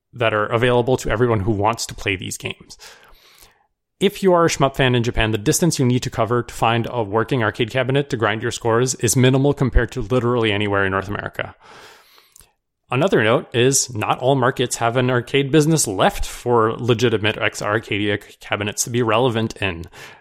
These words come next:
Quebec, notably, does not really have an arcade business worth a damn because the gambling laws basically make it impossible to run an arcade that is profitable. <laughs> And therefore, uh, the only ones that you see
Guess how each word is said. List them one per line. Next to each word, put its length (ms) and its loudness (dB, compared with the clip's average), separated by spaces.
Quebec, 480 -2
notably, 640 2
does 180 2
not 320 2
really 300 2
have 420 0
an 120 -4
arcade 360 -2
business 360 0
worth 180 2
a 80 -2
damn 320 0
because 260 0
the 80 -4
gambling 400 2
laws 500 2
basically 440 2
make 200 2
it 80 0
impossible 560 -2
to 160 -8
run 240 -2
an 80 -4
arcade 380 -2
that 120 -2
is 80 -4
profitable. 600 -4
<laughs> 60 -10
And 180 2
therefore, 500 2
uh, 160 0
the 160 -2
only 180 4
ones 220 2
that 100 -4
you 100 -2
see 380 -2